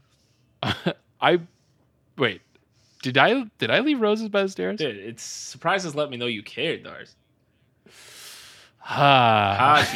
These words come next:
Speaker 2: she charged.
Speaker 1: <laughs> Oh, man. What a very niche, unknown song we're referencing.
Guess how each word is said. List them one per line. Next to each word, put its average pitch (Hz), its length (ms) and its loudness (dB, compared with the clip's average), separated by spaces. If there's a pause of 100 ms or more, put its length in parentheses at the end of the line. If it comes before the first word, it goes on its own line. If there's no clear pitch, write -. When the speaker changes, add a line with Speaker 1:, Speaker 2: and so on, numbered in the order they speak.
(120)
Speaker 2:
she - 80 4
charged. 165 680 2
Speaker 1:
<laughs> - 60 -20 (1600)
Oh, 135 200 2
man. 117 400 -6 (140)
What 151 180 0
a 156 100 4
very 147 320 2
niche, 139 540 0
unknown 131 420 0
song 113 360 -2
we're 107 180 -2
referencing. 110 500 -10